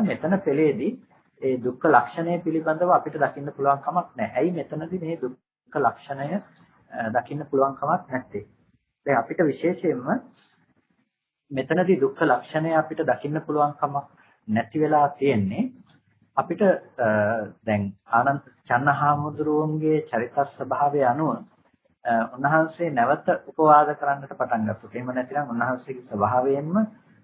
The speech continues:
අ, දැන් මේ භික්ෂුන් වහන්සේලා දුක තුල ඉන්න, දුකට පත්වන පිරිසක් එහෙම වුණොත්. ඇයි හැම තැනකදීම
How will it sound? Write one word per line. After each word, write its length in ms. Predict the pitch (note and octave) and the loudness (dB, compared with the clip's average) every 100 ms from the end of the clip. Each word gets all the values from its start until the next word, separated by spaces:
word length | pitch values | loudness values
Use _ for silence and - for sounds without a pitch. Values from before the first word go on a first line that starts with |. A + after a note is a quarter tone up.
| _ | _
අ, 80 | G#2+ A2 | -4 -4
දැන් 200 | A2+ A2+ | -2 0
මේ 120 | G#2+ | 2
භික්ෂුන් 400 | G#2 A2 - D3 | 2 0 -2 -4
වහන්සේලා 720 | D3+ D3 D#3 D#3 E3 E3 F3 E3+ | 0 0 0 -2 0 6 8 6
දුක 200 | G#2+ A#2+ E3+ | 4 -4 -4
තුල 220 | E3 E3+ E3 | 0 0 0
ඉන්න, 280 | C3+ B2+ D3+ G#3 - - B2 | -4 -6 0 2 0 -6 -10
දුකට 420 | A2+ B2 F3 G3 | -6 -2 -2 0
පත්වන 480 | G3 C3+ - F3 D#3+ | 2 0 0 -6 -2
පිරිසක් 460 | D3 C3+ A2 G#2 | 0 0 0 -8
එහෙම 180 | - G#2+ | -6 -6
වුණොත්. 260 | G2 - - _ _ _ _ _ - | -6 -10 -16 _ _ _ _ _ -6
ඇයි 240 | A#2+ A2 | -4 -2
හැම 180 | A2 B2 | -4 -8
තැනකදීම 580 | B2+ C#3 D3 - - D#3+ | -4 -2 -2 -2 -4 -4